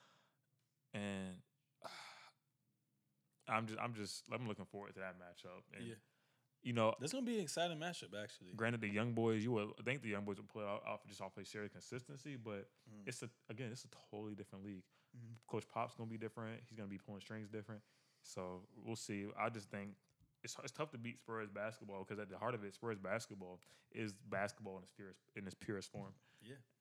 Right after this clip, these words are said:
Speaker 1: So we'll see what happens.
Speaker 2: Obviously, there's been some changes. You know, the big three's gone now. Kawhi's gone now.
Speaker 1: Yeah.
Speaker 2: But the show must go on, man. Nothing but world class. Definitely check that series out. I think it's, like you said, going seven games. Every game's gonna go back and forth.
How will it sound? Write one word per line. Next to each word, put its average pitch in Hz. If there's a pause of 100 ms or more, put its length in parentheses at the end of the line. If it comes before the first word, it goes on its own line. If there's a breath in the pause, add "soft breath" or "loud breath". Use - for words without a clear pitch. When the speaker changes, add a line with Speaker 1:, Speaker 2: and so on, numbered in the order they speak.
(440)
Speaker 1:
So -
we'll 107
see 117
what 107
happens. 98 (420)
Speaker 2:
Obviously, 107
there's 101
been 107
some 101
changes. 123
You 98
know, 95
the 95
big 104
three's 110
gone 104
now. 104
Kawhi's 107
gone 110
now. 110
Speaker 1:
Yeah. 107 (460)
Speaker 2:
But 92
the 101
show 107
must 107
go 110
on, 120
man. 98
Nothing 107
but 104
world 107
class. 107 (640 loud breath)
Definitely 110
check 107
that 104
series 101
out. 98
I 98
think 101
it's, 92 (120)
like 95
you 98
said, 98
going 95
seven 95
games. 95
Every 98
game's 98
gonna 92
go 92
back 95
and 90
forth. 98